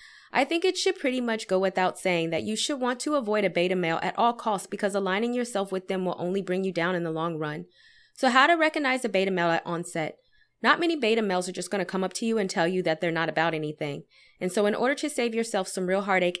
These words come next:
and headache, I'm gonna give you some tips on how to recognize a beta male when you meet them. Feel free to check out my video below on how to weed out men on the first date, as it will give you additional tips on the right questions to ask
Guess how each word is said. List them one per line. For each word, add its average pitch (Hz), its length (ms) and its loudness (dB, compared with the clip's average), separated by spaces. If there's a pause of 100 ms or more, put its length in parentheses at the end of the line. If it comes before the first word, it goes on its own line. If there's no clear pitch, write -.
and 220 220 0
headache, 180 380 0 (280)
I'm 202 60 -2
gonna 247 140 4
give 285 140 -2
you 302 100 2
some 285 180 -4
tips 185 300 -2
on 190 80 -6
how 185 160 0
to 190 60 -2
recognize 185 520 -2
a 175 60 -4
beta 175 240 2
male 160 320 -2
when 175 160 -2
you 170 100 -2
meet 156 240 -4
them. 156 280 -8 (180)
Feel 370 140 2
free 339 160 2
to 285 80 2
check 208 220 0
out 220 100 2
my 220 100 2
video 190 300 0
below 180 320 2
on 185 160 -2
how 175 140 0
to 180 60 0
weed 180 200 0
out 185 140 0
men 170 140 -2
on 175 120 -2
the 190 140 -4
first 175 260 -4
date, 170 160 0
as 175 180 -2
it 190 80 -4
will 220 140 -2
give 208 180 -2
you 214 140 -4
additional 175 480 -4
tips 180 360 -4
on 196 140 -2
the 220 100 -2
right 202 180 2
questions 190 440 -6
to - 160 -8
ask 160 260 -4